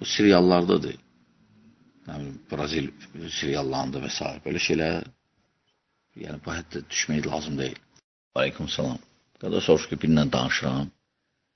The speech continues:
O mənə dedi ki, bəs Maidə beş, e, Maidə beşinci surə qırx dördüncü ayə. E,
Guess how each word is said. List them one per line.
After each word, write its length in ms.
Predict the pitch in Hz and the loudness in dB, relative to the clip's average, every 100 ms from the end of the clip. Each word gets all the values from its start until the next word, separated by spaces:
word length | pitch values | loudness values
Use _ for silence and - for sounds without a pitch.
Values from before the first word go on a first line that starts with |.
| _ - | _ -4
O 80 | 82 | 2
mənə 200 | 80 73 | 4 4
dedi 180 | 73 | 2
ki, 120 | - 71 | 0 -2
bəs 180 | 73 - | -2 -2
Maidə 320 | 71 64 65 | 0 0 0
beş, 200 | 69 - - _ | 0 0 -4 _
e, 220 | - 62 | -8 -6
Maidə 360 | 64 67 64 67 | -4 -2 0 0
beşinci 320 | 65 - 73 | 0 -2 -4
surə 180 | - - | -4 -6
qırx 140 | - - | -4 -4
dördüncü 380 | 60 65 62 60 | -2 -4 -2 -2
ayə. 220 | - - _ _ _ _ - - _ _ | -4 -8 _ _ _ _ -20 -20 _ _
E, 100 | - | -10